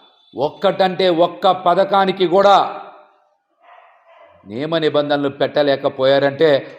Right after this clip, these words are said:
వారి పాలనలో దొలతనం మనందరం కూడా అర్థం చేసుకోవాలి, అర్థం చేసుకోవాలి. మరి ఎన్ని ఇబ్బందులున్నా,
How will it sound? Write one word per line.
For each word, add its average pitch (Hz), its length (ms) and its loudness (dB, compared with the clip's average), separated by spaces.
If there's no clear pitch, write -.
వారి 240 200 4
పాలనలో 247 920 2
దొలతనం 220 480 2
మనందరం 175 400 -2
కూడా 175 200 4
అర్థం 127 320 -2
చేసుకోవాలి, 104 600 -10
అర్థం 190 340 0
చేసుకోవాలి. 180 600 2
మరి 151 180 0
ఎన్ని 202 220 -2
ఇబ్బందులున్నా, 226 640 2